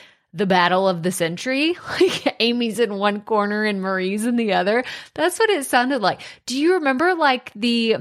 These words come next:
what was that program on M T V? It was, like, the Smackdown, you know, it was, like, the claymation. Like, I don't, hopefully you know what I'm talking about. If not, like, just disregard that because I'm thinking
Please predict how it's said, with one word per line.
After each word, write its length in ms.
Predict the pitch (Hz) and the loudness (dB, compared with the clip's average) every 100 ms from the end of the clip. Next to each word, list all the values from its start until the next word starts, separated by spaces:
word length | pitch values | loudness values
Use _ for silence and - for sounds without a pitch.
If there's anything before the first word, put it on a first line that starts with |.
| - - - - - | -6 -18 -20 -18 -6
what 140 | 190 | 0
was 160 | 226 220 | 0 2
that 200 | 208 - | 0 0
program 440 | 196 180 180 180 | -2 0 0 -2
on 100 | 170 | -4
M 160 | 160 165 | -6 -6
T 180 | - 175 | -6 -4
V? 360 | 156 156 175 | -4 -2 -2
It 100 | 240 240 | -2 -6
was, 160 | 226 208 | -4 -2
like, 140 | 202 | -2
the 80 | 208 | -2
Smackdown, 1120 | - - 170 160 - 226 208 214 247 269 262 | -2 0 0 0 -4 0 0 2 0 -2 -4
you 100 | 240 | -2
know, 80 | 226 | 2
it 40 | |
was, 120 | 233 | 2
like, 120 | 254 254 | 0 -2
the 100 | 220 | -4
claymation. 1200 | - 226 208 185 175 196 - 214 208 214 208 208 | 0 2 2 0 0 0 0 2 4 4 2 2
Like, 240 | 180 - | 0 2
I 160 | 214 208 | 0 0
don't, 200 | 185 - | -2 -8
hopefully 460 | - 226 185 180 | -10 -8 -4 -2
you 60 | 156 | -2
know 80 | 147 | -6
what 80 | |
I'm 80 | 131 | -6
talking 220 | 165 156 | -8 -8
about. 220 | 160 147 - | -6 -6 -6
If 160 | 170 | -6
not, 320 | 165 156 147 | -4 -4 -4
like, 180 | 175 165 | -4 -4
just 340 | - 170 - 151 | -4 -4 -4 -4
disregard 560 | 160 - 156 - 139 | -4 -4 -6 -6 -4
that 260 | - 120 170 | -2 -2 -2
because 220 | 190 185 | 0 2
I'm 160 | 185 196 | 0 0
thinking 580 | 277 269 233 196 185 | 0 0 0 -2 -2